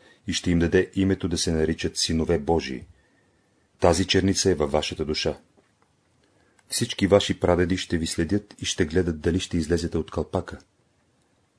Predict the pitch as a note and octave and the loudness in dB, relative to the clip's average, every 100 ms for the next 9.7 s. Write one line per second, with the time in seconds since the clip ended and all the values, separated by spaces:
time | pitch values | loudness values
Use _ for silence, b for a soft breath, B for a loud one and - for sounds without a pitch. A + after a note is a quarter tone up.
0 | - - F#2 E2+ C#2+ C#2 E2 - F2+ D#2 | -8 -4 2 2 2 -2 -6 -4 -4 0
1 | D#2 - - F2+ F2+ - F2+ E2+ F2 F2 | 0 0 -2 -2 0 0 2 2 0 2
2 | F2+ - - - _ _ _ _ _ _ | 0 0 -8 -16 _ _ _ _ _ _
3 | _ _ _ - - D#2 E2 D#2 F#2 F2 | _ _ _ -10 -2 4 4 4 2 4
4 | E2+ D#2+ D2+ D#2 E2 D#2+ E2+ D#2+ E2 E2 | 4 4 2 2 0 0 0 -2 0 -2
5 | D2+ - _ _ _ _ _ _ - - | -2 -8 _ _ _ _ _ _ -6 -2
6 | C#2+ D#2+ E2+ E2 - C#2 C#2 C#2 - - | 0 0 0 -2 -2 -4 -6 -8 -8 -8
7 | - _ _ _ _ _ _ _ _ _ | -12 _ _ _ _ _ _ _ _ _
8 | _ _ _ _ _ _ _ - G2+ E2 | _ _ _ _ _ _ _ 2 2 4
9 | D2 D#2+ E2 - C#2+ C#2+ | 2 2 4 2 -2 -4